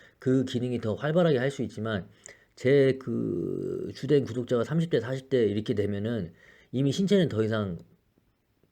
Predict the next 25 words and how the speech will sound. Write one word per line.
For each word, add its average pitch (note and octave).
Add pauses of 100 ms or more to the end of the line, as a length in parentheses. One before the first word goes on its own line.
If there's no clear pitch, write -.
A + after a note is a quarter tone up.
(640)
커지진 E3+
않습니다. F2+
물론 C#3+
이제 A#2
근육량 C#3+
같은 A#2+
건 G2+
늘릴 A#2+
수는 C#3
있지만 G2+ (320)
성장을 F3
하지 G2
않는다는 G2
뜻이에요. F2+ (260)
그러면은 C3 (640)
여기에서 C#3
변화를 A2
하는 G#2
건 G2
상당히 D#3+
오랜 G2
시간이 A#2
걸려요. -
변화는 C#3+
해요. B2+